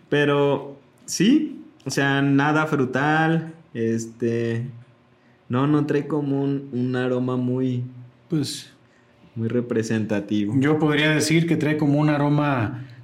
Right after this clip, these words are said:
Speaker 2: como a pan recién horneado, probablemente algo así como de levadura. A lo mejor algún aroma un poquito dulce también.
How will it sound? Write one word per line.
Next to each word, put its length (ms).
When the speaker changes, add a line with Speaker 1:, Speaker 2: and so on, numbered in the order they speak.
Speaker 2:
como 260
a 160
pan 540
recién 400
horneado, 640
probablemente 680
algo 160
así 180
como 260
de 80
levadura. 880
A 100
lo 60
mejor 240
algún 260
aroma 300
un 80
poquito 420
dulce 380
también. 680